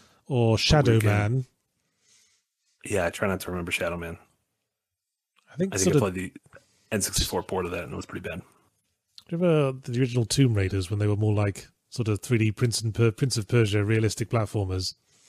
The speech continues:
Speaker 2: Yeah, yeah. You know, it almost had to, like, line up your body geometrically with the edge in
Speaker 1: Yeah.
Speaker 2: order to run and, run and jump.
Speaker 1: I kinda liked when there was a bit more, you know, exactitude required.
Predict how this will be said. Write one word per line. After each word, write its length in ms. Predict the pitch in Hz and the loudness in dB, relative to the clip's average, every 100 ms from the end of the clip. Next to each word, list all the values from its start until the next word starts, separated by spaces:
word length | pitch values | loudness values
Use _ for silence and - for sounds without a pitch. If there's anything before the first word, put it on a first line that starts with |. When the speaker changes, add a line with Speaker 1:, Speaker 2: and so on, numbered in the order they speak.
| - | -4
Speaker 2:
Yeah, 540 | 139 160 180 151 123 | 2 4 6 6 6
yeah. 320 | 113 131 123 110 | 6 6 6 4
You 120 | 113 | 4
know, 140 | 113 | 4
it 120 | 113 | 2
almost 200 | 117 117 | 0 -2
had 120 | 120 110 | 0 0
to, 60 | |
like, 260 | 107 101 - - | 0 0 -6 -16
line 340 | 107 104 101 110 | -4 0 2 2
up 180 | 110 - | 0 0
your 120 | 107 | 0
body 360 | 101 101 107 | 2 2 0
geometrically 840 | 104 113 107 104 - 113 - 110 110 | -2 0 2 2 0 -6 -4 -4 -2
with 140 | 104 | -6
the 140 | - 95 | -2 0
edge 180 | 208 | 2
in 160 | 143 135 | 4 4
Speaker 1:
Yeah. 60 | 123 | 4
Speaker 2:
order 160 | 113 | 2
to 200 | - 95 - _ _ _ _ _ _ _ | -2 -6 -8 _ _ _ _ _ _ _
run 280 | 147 127 113 | 0 2 2
and, 280 | 107 107 - | -2 -4 -4
run 180 | 110 104 | -2 -2
and 100 | 98 | 0
jump. 240 | 104 107 - - _ | -2 -4 -12 -20 _
Speaker 1:
I 60 | 180 | -4
kinda 180 | 214 196 | -2 2
liked 180 | 185 113 | 4 4
when 100 | 104 | 2
there 100 | 101 | 2
was 100 | 92 | 0
a 40 | |
bit 120 | 92 | -2
more, 400 | 98 95 90 90 - _ _ | -2 0 -2 -4 -8 _ _
you 160 | - 113 | -6 -4
know, 200 | 92 110 | -2 -2
exactitude 760 | 123 104 113 - 104 - 95 87 | 0 2 2 0 -6 -2 -4 -2
required. 500 | 95 - 98 98 | -6 -2 0 0